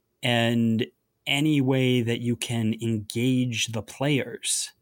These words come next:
you know, makes that more,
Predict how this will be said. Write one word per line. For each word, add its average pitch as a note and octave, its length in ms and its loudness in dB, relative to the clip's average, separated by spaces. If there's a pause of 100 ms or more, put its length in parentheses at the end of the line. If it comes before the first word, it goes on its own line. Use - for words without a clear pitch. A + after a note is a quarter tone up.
(560)
you A#2+ 180 2
know, G#2+ 100 0
makes A2 540 0
that G#2+ 420 -2
more, G#2+ 840 0